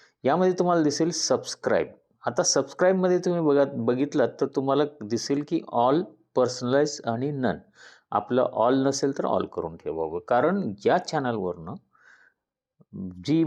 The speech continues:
दर रविवारी संध्याकाळी साडेनऊ वाजता प्रश्न उत्तरं होतात, त्याचं नोटिफिकेशन डायरेक्टली तुम्हाला येऊ शकतं, जर तुम्ही all केलेलं असेल. आणि जर का तुम्ही सबस्क्राईब केलं नसेल, तर ते करणं आवश्यक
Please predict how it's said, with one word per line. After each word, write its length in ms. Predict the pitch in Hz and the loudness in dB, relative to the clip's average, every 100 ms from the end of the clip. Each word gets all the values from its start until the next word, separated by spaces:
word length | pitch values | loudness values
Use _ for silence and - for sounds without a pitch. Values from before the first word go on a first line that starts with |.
| 127 82 | 0 -6
दर 340 | 85 82 101 | -4 2 2
रविवारी 640 | 143 131 117 110 117 127 131 | 4 2 2 4 4 4 2
संध्याकाळी 640 | 139 120 113 113 120 123 | -2 -4 -2 -2 0 -2
साडेनऊ 640 | 131 - 104 110 113 120 117 | 0 0 0 0 -2 -4 -4
वाजता 280 | 107 - 120 | -4 -4 -6
प्रश्न 360 | - 113 - | -4 -6 -4
उत्तरं 400 | 139 139 139 147 | -2 -2 2 2
होतात, 320 | 131 95 - 110 | 2 0 -2 -4
त्याचं 360 | - 110 131 | -4 -4 -4
नोटिफिकेशन 760 | 110 95 107 104 98 104 151 120 | -4 -4 -4 -6 -8 -8 -10 -10
डायरेक्टली 560 | 87 90 92 107 113 | -2 -2 -2 -4 -8
तुम्हाला 340 | 113 98 101 101 | -10 -8 -4 -4
येऊ 140 | 90 | -4
शकतं, 340 | 92 - - | -10 -14 -10
जर 100 | 113 | -8
तुम्ही 260 | 120 - 147 - 90 | -8 -10 -12 -4 -2
all 120 | 85 - | -2 -6
केलेलं 280 | 71 69 69 | -12 -8 -8
असेल. 240 | - - - - - - - | -8 -12 -16 -20 -18 -18 -8
आणि 180 | 98 110 | -2 0
जर 160 | 117 117 | 2 2
का 120 | 127 | 0
तुम्ही 220 | 117 127 | -2 -4
सबस्क्राईब 480 | 120 104 - - 127 | -2 -2 -2 0 0
केलं 260 | 127 127 131 | 2 0 0
नसेल, 300 | 131 135 131 | -2 -4 -2
तर 60 | |
ते 120 | 156 170 | -4 -4
करणं 360 | - 170 143 | 0 2 4
आवश्यक 440 | 107 78 78 - | 2 2 -2 -6